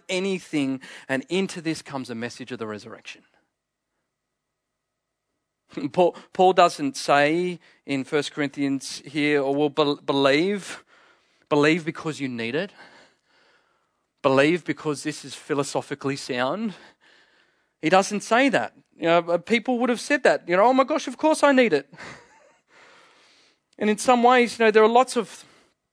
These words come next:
there are lots of thoughtful people out there. Lots of thoughtful people say, "Look, this whole resurrection business and in fact and whatever, look, y-, y-, you know what? I, I, I don't need to worry about the fact of it. The, the, the point is I believe that I'm a good person and all that matters in life is that I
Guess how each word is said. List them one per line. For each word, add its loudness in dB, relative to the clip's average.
there 0
are 4
lots 2
of -8
thoughtful -4
people -2
out -6
there. -4
Lots 0
of -12
thoughtful -2
people -6
say, 2
"Look, -2
this -6
whole 2
resurrection -2
business -6
and -8
in -10
fact -4
and -6
whatever, 4
look, 2
y-, -8
y-, -16
you -2
know 6
what? 4
I, 8
I, 4
I 6
don't 6
need 2
to 6
worry 6
about 6
the -6
fact 2
of -2
it. 0
The, 2
the, 0
the -2
point 2
is 2
I 8
believe 4
that 2
I'm 4
a 2
good -2
person 2
and 0
all 4
that 4
matters 2
in -4
life 2
is -8
that 2
I 4